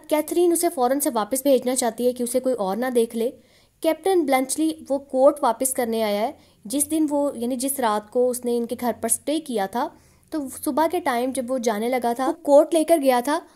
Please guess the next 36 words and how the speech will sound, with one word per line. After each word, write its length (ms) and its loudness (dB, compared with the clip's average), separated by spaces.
और 180 2
अब 220 2
वो 160 2
वही 340 2
कोट 360 2
रिटर्न 400 2
करने 260 -2
आया 180 0
है। 260 -6
कैथरीन 380 2
उसे 160 0
जल्दी 280 2
से 120 2
वापस 340 -2
भेजना 300 4
चाहती 360 0
है, 160 0
लेकिन 200 -2
उसी 240 2
टाइम 400 0
मेजर 340 0
पेटकॉफ 560 -2
की 100 -4
उस 80 -2
पर 140 -2
नज़र 220 0
पड़ 200 -2
जाती 320 -2
है 140 -4
और 100 4
वो 100 2
उसे 160 0
अंदर 320 2
बुला 240 2
लेते 300 0
हैं। 140 -4